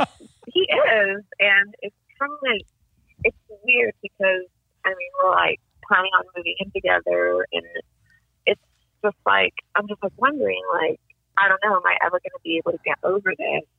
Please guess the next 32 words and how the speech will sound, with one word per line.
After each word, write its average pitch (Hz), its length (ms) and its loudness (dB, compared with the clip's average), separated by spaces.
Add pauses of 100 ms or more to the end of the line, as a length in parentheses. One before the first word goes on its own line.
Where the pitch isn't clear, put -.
(200)
Because, 175 480 -2 (300)
you 180 180 -4
know, 170 100 0
it's - 180 -8
been 220 180 -2
so 196 120 0
long 226 240 4
and 208 100 2
I'm 185 80 0
not 190 160 2 (140)
over 196 300 0
it, 175 180 2 (140)
and - 120 -4 (580)
we've 202 100 -4
had 196 180 2
all 185 140 2
these 165 160 -12 (140)
talks, 214 200 2 (300)
and, - 180 -14
like, 160 340 0 (500)
you 190 180 -8
know, 165 240 2
he's 180 260 -4 (1700)
said 180 120 2
he's 175 160 -6 (140)
sorry, 202 600 2
he's, 190 160 -2 (440)
like, 170 200 -2
been 175 100 -10 (100)
genuine 208 380 0
about 190 380 2
it, 185 380 0